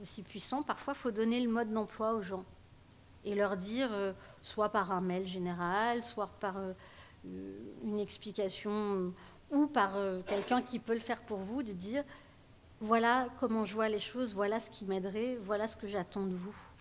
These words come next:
En général, c'est ce qui fonctionne le mieux. Euh, ce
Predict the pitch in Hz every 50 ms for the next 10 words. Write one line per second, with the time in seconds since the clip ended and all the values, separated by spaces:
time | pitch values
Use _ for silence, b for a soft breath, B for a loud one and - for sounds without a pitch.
0 | - - B B B B B B B B B B B B B B B B B -
1 | - - - - - - 196 196 202 202 196 220 247 240 - 208 - - - 190
2 | - - 185 180 - - 202 202 202 196 190 196 - - - - - 185 190 185
3 | 180 165 170 185 - - - - - - - B B B B B B B B B
4 | B B B B B B - - - 208 214 214 214 214 214 214 220 214 214 214
5 | 208 208 208 202 - - - - - - - - - - - - - - - -
6 | - - - - - - - - - - - - - - - - - - - -
7 | - - - - - B B B B B - - - - - - - - - -
8 | - - -